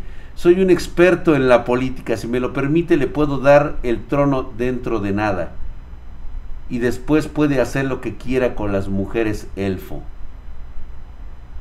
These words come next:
O sea, no se da cuenta que el prota prácticamente se cortó los huevos y el pito. O sea,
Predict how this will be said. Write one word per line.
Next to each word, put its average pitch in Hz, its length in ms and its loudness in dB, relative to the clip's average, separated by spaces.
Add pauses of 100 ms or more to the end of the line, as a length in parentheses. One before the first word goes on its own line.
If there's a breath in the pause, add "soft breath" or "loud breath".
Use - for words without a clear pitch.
(140)
O - 120 -4
sea, 165 260 0
no 165 240 4
se 196 160 0
da 190 200 2
cuenta 196 420 0
que 135 100 -4
el 127 160 -2
prota 156 800 -2
prácticamente 147 760 -4
se - 280 -4
cortó 123 400 0
los 160 240 2
huevos 147 500 0
y 113 80 2
el 110 80 0
pito. - 540 -4 (1700)
O 120 100 -6
sea, 165 440 2